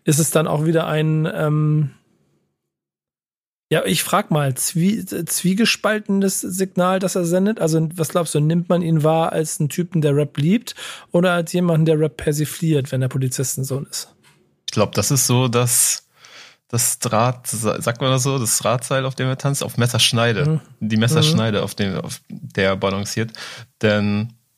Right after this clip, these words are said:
Speaker 2: ich glaube, das nicht so rap-affine Publikum kann darüber schmunzeln und sagen, der macht das ja ganz gut. Das rap-affine Publikum ist aber dann sofort deutlich kritischer, weil du kennst das ja wahrscheinlich so,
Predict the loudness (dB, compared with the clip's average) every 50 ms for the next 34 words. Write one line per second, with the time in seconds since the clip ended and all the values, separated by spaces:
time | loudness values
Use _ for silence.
0 | _ _ _ _ _ _ _ _ _ _ _ _ _ -2 0 0 2 2 0 0
1 | 0 0 0 2 2 2 2 0 0 0 0 0 -2 -2 -4 -8 -8 -4 -2 0
2 | 0 0 -2 -2 -2 -4 -4 -2 -4 -6 -4 -2 -2 0 0 0 -2 -4 -6 -8
3 | -12 _ _ _ _ _ _ _ _ _ _ _ _ _ _ _ _ _ _ _
4 | _ _ _ _ _ _ _ -4 0 0 0 2 2 0 0 0 0 0 0 0
5 | 2 2 2 2 2 2 0 0 0 0 0 0 0 2 2 2 2 2 0 0
6 | 0 2 2 0 0 0 -2 0 0 0 0 0 0 -2 -4 -2 0 0 0 0
7 | -2 -6 -12 -16 _ _ _ _ _ _ _ _ _ _ _ _ _ -6 -6 -4
8 | 0 0 0 0 0 -4 0 2 2 2 2 0 -2 -2 -2 0 0 0 0 2
9 | 0 0 2 0 2 2 2 0 0 0 -2 -4 -4 0 0 0 0 2 2 0
10 | 0 0 -2 -4 -4 0 0 0 0 2 -2 0 0 0 0 0 0 -2 -2 -2
11 | 0 0 0 0 0 -2 -4 -4 -6 -6 -4 -4 -2 0 0 0 0 0 0 0
12 | 0 0 0 0 0